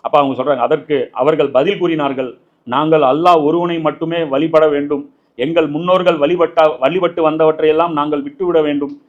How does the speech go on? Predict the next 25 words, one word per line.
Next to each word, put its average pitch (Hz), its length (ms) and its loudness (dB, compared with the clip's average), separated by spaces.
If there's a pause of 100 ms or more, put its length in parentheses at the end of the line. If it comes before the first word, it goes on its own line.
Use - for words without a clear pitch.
(160)
என்பதற்காகவா 170 960 2
நீர் 175 160 -4
எங்களிடம் 160 440 -2
வந்துள்ளீர்? 170 560 -2 (240)
நீர் 196 360 -2
உண்மையானவராக 185 840 2
இருந்தால் 156 480 0
எந்த 175 320 0
வேதனை 170 340 0
குறித்து 160 280 -8
எங்களிடம் 156 580 -4
எச்சரிக்கை 185 420 -2
செய்கிறீரோ 147 440 -4 (280)
அதனை 175 320 -2
எங்களிடம் 156 400 -4
கொண்டு 160 220 -2
வாரும்" 139 260 -2
அப்படிங்கிறார். 135 420 -6 (200)
அவங்க 127 240 -4
என்ன - 0 -
சொல்றாங்க? 120 500 -4 (220)
ஆர்டர்ஸ், 190 380 2
எல்லா 151 280 2
ஆர்டர்ஸையும் 151 280 0
விட்டுட்டு 139 640 -4